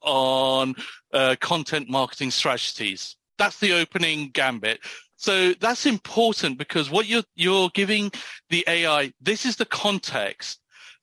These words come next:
that I want you to work under from now on. This is, you're setting the stage, you know, you're setting the scene. The Hounds of the Baskervilles. It was a, it was a dark, uh, foggy night.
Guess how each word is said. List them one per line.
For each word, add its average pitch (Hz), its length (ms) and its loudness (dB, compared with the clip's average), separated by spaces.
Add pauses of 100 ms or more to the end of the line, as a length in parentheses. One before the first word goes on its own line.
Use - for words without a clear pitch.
that 170 180 0
I 190 240 2
want 202 420 -2
you 170 400 2 (280)
to 170 120 2
work 165 540 2 (320)
under 131 460 0 (560)
from 151 400 2
now 147 260 0
on. 107 340 0 (240)
This 202 320 0
is, 175 640 2 (300)
you're 175 160 2
setting 220 440 2
the 196 80 2
stage, 156 540 -2 (160)
you 160 120 -2
know, 117 200 -2
you're 139 160 0
setting 180 360 -2
the 160 80 -4
scene. 110 520 -2
The 156 80 0
Hounds 180 420 2
of 156 80 2
the 147 60 2
Baskervilles. 123 720 -2
It 131 100 2
was 123 180 -2
a, 131 140 2 (380)
it 139 160 2
was 131 200 0
a 127 80 0 (160)
dark, 147 840 2
uh, 135 160 2
foggy 156 560 0
night. 127 380 0